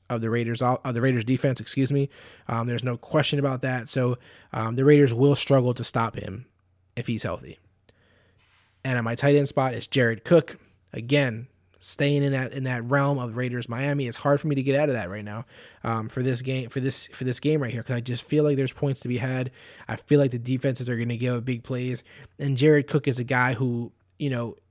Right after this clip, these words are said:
in a high scoring game or even in a tight game, the Raiders do depend on him sometimes,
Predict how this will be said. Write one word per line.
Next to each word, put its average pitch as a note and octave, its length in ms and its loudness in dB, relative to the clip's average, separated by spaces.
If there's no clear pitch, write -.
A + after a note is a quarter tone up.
in D#3 100 -2
a D3 60 0
high D3+ 240 4
scoring C#3+ 380 0
game C3+ 320 -2
or C3+ 100 -4
even D4+ 160 0
in F#3+ 60 4
a C3+ 100 2
tight D3 320 -2
game, A#2 340 -4
the C3 100 0
Raiders F3+ 360 6
do D#3 140 4
depend C#3+ 380 2
on B2+ 120 0
him A#2+ 200 0
sometimes, A#2+ 640 -4